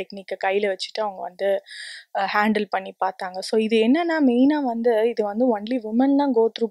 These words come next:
பண்ணணுன்ட்டு இல்ல. எப்போதுமே இந்த மாதிரி விஷயங்கள் ஹெல்தியா நம்ம ஊர்லயும் நிறைய கிளாஸஸ் இருக்கு அப்படின்னா கண்டிப்பா ஹஸ்பண்டும்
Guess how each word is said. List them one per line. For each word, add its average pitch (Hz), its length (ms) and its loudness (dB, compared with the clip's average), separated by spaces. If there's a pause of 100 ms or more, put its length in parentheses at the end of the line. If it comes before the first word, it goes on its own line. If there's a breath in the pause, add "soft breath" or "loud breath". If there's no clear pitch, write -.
பண்ணணுன்ட்டு 196 360 -8
இல்ல. 196 200 -2
எப்போதுமே 240 640 4 (380 loud breath)
இந்த 226 200 2
மாதிரி 233 300 4
விஷயங்கள் 233 540 0
ஹெல்தியா 220 400 0
நம்ம 208 380 -2
ஊர்லயும் 214 200 -2
நிறைய 202 300 -4 (100)
கிளாஸஸ் 202 360 -4
இருக்கு 196 260 -6
அப்படின்னா 202 340 -8
கண்டிப்பா 202 520 -6
ஹஸ்பண்டும் 254 640 2